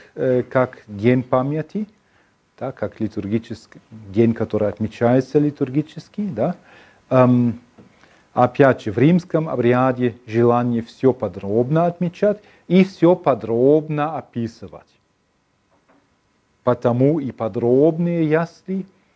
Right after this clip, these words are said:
и опять же, в том числе меняющиеся ясли. То есть ясли, в которых,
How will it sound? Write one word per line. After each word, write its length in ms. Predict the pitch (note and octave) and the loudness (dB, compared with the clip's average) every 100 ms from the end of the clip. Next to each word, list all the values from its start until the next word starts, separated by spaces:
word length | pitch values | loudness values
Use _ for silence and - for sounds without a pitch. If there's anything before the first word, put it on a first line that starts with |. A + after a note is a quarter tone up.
| _ | _
и 80 | C3+ | -2
опять 500 | B2+ - C3+ D3 D#3 | -2 2 2 2 0
же, 100 | D3+ | -8
в 80 | - | -8
том 400 | - C#3 D3 E3 | 2 4 4 -2
числе 360 | D#3 C3+ - C#3 | -6 -8 -6 -4
меняющиеся 960 | A#2+ A#2+ D3 C3 G2 - G#2+ - G2+ | -4 -4 -4 -4 -8 -14 -20 -16 -16
ясли. 540 | F#2 F#2 F2 _ _ _ _ _ _ _ _ _ _ _ _ _ | -12 -14 -16 _ _ _ _ _ _ _ _ _ _ _ _ _
То 80 | A2 | -10
есть 180 | F#2+ A2+ | -6 -2
ясли, 460 | A#2+ B2 - C#3+ | 0 -2 -4 -6
в 100 | - | -4
которых, 640 | - A#2+ A#2+ A#2+ A#2 - | -4 -4 0 0 0 -6